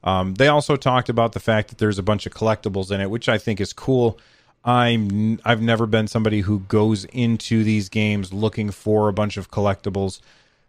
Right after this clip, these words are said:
I don't really care about the collectibles all that much, which is weird because that's the only thing about Pokemon that I like, is just trying to, quote unquote, catch them all. Um, you'd think that I would be really, really into collectibles, but I'm not.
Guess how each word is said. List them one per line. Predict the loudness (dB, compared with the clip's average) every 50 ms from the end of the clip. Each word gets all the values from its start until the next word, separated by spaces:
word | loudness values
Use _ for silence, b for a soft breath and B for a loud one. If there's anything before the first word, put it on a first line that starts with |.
| b b _ _
I | 0 2 4
don't | 4 4 4
really | 4 2 2 0
care | -2 -2 0 2 4 4
about | 2 2 2 0 -2 -2
the | -6
collectibles | -4 -2 0 0 0 0 -2 -2 0 0 0 0 -2 -4 -2
all | 2 4 4 4 4
that | 4 2 2 0 0
much, | 2 2 2 2 0 0 -2
which | -2 -2 -2 -2
is | -6 -4 -2
weird | 0 2 2 2 0 0
because | -4 -4 -2 -2 -2 0
that's | 0 0 0 0
the | -4 -2
only | 0 2 2 2 0
thing | 0 0 -2 0 0
about | 2 2 0 2 2
Pokemon | 4 4 4 4 2 0 0 0 0 0
that | 0 0
I | 0
like, | 2 2 2 2 2 0 -2
is | -4 -4 -6
just | -10 -12 -12 -4
trying | -2 0 2 2 2 0
to, | -2 -2 0 0 0 -2 -4 _ _ _ _
quote | 0 2 2
unquote, | 2 2 0 -2 -2 -2 -4 -4
catch | -2 0 0 0 -2 -6
them | -6 -4 0 2
all. | 2 2 2 2 0 -2 b b b b b b b b b b
Um, | 0 2 2 2 2 0 -2 -6 -8 -12 -16 -18 -20 -14 -8
you'd | -2 0 2 2 2 0
think | -2 0 0 0 0 0
that | 2 2 2 2 0 -4 _ _ _ _
I | -2 0 2
would | 2 2 0 0
be | 0 0 0 0
really, | 0 0 2 2 2 4 4 4
really | 2 2 2 2 0
into | 0 0 -2 -4 -6
collectibles, | -8 -6 -2 0 0 0 0 -2 -4 -4 -4 -4 0
but | 2 2 4
I'm | 4 2 2
not. | 0 0 -2 -4 -8 -12